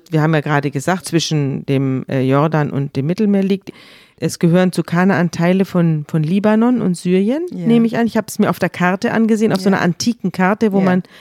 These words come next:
Speaker 1: das alte Kanaan vermutet. Dann im Stückchen von Jordanien im Osten noch dabei. Im Süden ist die Negev-Wüste und die Sinai-Halbinsel. Und das sind alles, ich war da, ich war da schon ein paar Mal, du auch,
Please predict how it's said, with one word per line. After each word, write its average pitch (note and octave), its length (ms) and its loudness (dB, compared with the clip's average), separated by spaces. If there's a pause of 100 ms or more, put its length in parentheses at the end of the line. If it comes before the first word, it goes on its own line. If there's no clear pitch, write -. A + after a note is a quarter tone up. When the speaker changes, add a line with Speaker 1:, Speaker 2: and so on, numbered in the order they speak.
Speaker 1:
das F#3+ 140 -4
alte F#3 300 0
Kanaan F#3 680 -2
vermutet. A3+ 720 -2 (500)
Dann F#3 220 0
im F3 100 0
Stückchen A#3 440 -2
von F#3 200 0
Jordanien F3+ 560 2
im F#3 140 0
Osten B3+ 420 -2
noch A3+ 160 0
dabei. G#3+ 500 0 (300)
Im F#3 220 4
Süden G#3+ 500 4
ist - 300 -4
die F#3+ 60 0
Negev-Wüste G#3 1200 0
und F#3 160 0
die F#3 60 2
Sinai-Halbinsel. G#3 1120 0 (800)
Und F3 140 2
das D#3+ 80 -2
sind - 180 0
alles, F3 540 -2 (160)
ich D3 160 -10
war C#3 180 0
da, B3 300 0 (180)
ich - 120 -12
war F3+ 100 0
da G#3 160 0
schon G3+ 160 0
ein F#3 40 -4
paar G#3+ 220 -2
Mal, G#3+ 300 2
du F3+ 160 -4
auch, A#3 260 -2